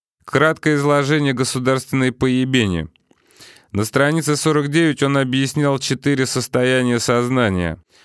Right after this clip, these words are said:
Пребывание в мире каннабиса. Клёвый, свой, хип и цивил. В таком нисходящем порядке. "Цивил, квадрат, практически никогда не бывает клёвым",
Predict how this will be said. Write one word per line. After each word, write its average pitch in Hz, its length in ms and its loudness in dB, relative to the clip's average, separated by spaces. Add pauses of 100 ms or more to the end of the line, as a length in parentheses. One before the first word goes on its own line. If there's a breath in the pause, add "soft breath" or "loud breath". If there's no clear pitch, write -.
(140 soft breath)
Пребывание 127 680 2
в 123 120 -2
мире 131 280 0
каннабиса. 117 840 0 (800 soft breath)
Клёвый, 156 800 2 (100)
свой, 143 760 0 (320)
хип - 460 -2 (140)
и 139 140 2
цивил. 135 720 0 (540)
В - 140 -16
таком 156 400 2
нисходящем 139 680 0
порядке. 113 640 0 (840 soft breath)
"Цивил, 156 680 0 (340)
квадрат, 117 640 2 (340)
практически 147 680 0
никогда 147 520 0
не 143 100 0
бывает 139 480 0
клёвым", 101 720 0